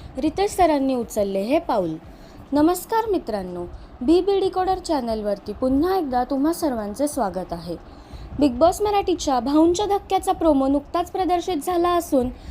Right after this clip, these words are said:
रितेश सर घरातील सर्वच सदस्यांवरती प्रचंड चिडल्याचं पाहायला मिळालं आहे.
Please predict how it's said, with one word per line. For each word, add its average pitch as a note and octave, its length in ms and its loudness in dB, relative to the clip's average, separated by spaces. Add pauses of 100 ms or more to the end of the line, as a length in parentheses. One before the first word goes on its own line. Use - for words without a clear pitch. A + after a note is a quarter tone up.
(220)
रितेश E4 360 0
सर D4+ 260 2
घरातील C#4+ 500 2
सर्वच D#4+ 520 2
सदस्यांवरती C#4+ 960 -2 (400)
प्रचंड F#4+ 420 2
चिडल्याचं D#4 600 0
पाहायला C#4+ 420 0
मिळालं F#3 380 -6
आहे. F3+ 540 -10